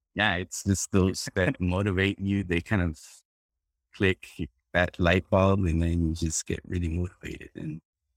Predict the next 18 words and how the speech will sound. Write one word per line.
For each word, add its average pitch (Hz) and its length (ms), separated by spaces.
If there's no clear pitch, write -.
and 92 120
so - 140
that's 98 240
kind 95 220
of 85 120
why 85 200
I 85 60
went 82 240
towards 90 300
the - 80
plant. 85 240
But 90 80
I 98 80
really, 117 420
before 98 420
the 90 220
starting 92 460
year, 92 380